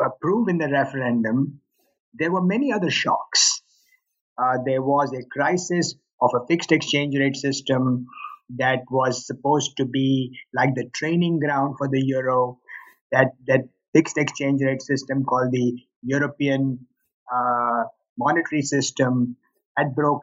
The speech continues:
down. Uh, Europe, where European unemployment was increasing rapidly,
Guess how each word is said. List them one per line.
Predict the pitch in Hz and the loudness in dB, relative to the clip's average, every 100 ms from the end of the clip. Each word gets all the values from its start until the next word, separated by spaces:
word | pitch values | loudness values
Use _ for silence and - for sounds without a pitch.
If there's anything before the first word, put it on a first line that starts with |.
| 143 | -2
down. | 135 131 131 127 127 127 _ _ _ _ _ _ _ - 120 | 0 0 -2 -2 -6 -8 _ _ _ _ _ _ _ -10 0
Uh, | 120 117 - | 0 0 -4
Europe, | 123 143 165 - | -4 0 0 -2
where | - 143 131 - | -2 0 0 -2
European | 131 139 156 156 143 | -2 0 0 0 0
unemployment | 135 135 135 127 143 160 165 160 | 2 0 0 -2 -2 2 0 0
was | 147 139 | -2 -2
increasing | 135 135 135 139 135 135 131 127 | 2 0 0 -2 0 0 -2 0
rapidly, | 127 123 135 127 127 127 123 | 0 0 0 0 0 0 -2